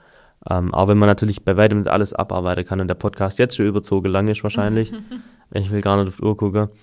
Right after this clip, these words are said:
Speaker 2: <laughs>
Speaker 1: Ähm, ich hoffe dennoch, dass es, ähm, euch gefallen hat und dass es was gebracht hat. Und, ähm, ich kann's wirklich nur empfehlen, geht in die Synagoge.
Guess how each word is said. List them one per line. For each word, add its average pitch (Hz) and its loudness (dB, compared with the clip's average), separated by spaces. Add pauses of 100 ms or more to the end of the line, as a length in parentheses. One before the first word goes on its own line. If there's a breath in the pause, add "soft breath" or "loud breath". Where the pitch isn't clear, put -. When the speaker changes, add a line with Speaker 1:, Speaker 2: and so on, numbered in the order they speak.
(180 loud breath)
Speaker 2:
<laughs> - -14
Speaker 1:
Ähm, 104 6 (840 loud breath)
ich - -2
hoffe 127 6
dennoch, 123 4
dass 104 0
es, 101 -6
ähm, 92 0
euch 95 0
gefallen 113 2
hat 110 0
und 98 0
dass 95 -4
es - -14 (220)
was - -16
gebracht - -2
hat. 101 -2
Und, 90 -6
ähm, - -6 (400)
ich - -18
kann's 113 2
wirklich 104 0
nur 98 -4
empfehlen, 98 -4
geht 104 -6
in 95 -6
die 95 -6
Synagoge. 95 -2